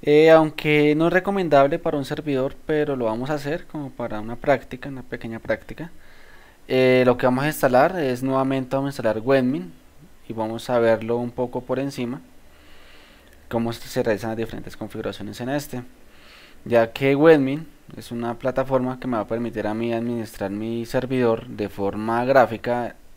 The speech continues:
entre comillas remota, porque se administraría de forma web. En cambio la otra, la otra manera es solamente un desktop que se le instala el servidor y ya sabemos que los desktop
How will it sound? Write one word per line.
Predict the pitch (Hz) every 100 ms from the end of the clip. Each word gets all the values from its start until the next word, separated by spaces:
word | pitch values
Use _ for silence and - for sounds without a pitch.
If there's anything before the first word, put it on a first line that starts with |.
| -
entre | 123 110 104
comillas | - 98 90 95 107
remota, | 131 151 156 143 131
porque | - 123 -
se | 104 101 101
administraría | 101 101 98 - 98 95
de | 113
forma | 113 107 113
web. | 127 151 - - - - - - - - - - - -
En | 147
cambio | 151 143 139 139
la | 135 127
otra, | 123 117 113 117 - -
la | 101
otra | 107
manera | 131 131 123 123 123
es | 113
solamente | - 113 110 110 104 - 107
un | 110 107
desktop | 113 - - - - 101 -
que | 104
se | 101
le | 98
instala | 92 92 92
el | 101
servidor | 113 110 117 113 117
y | 107 101 92 - -
ya | 101
sabemos | 110 110 113 -
que | 123
los | 127
desktop | 127 123 - -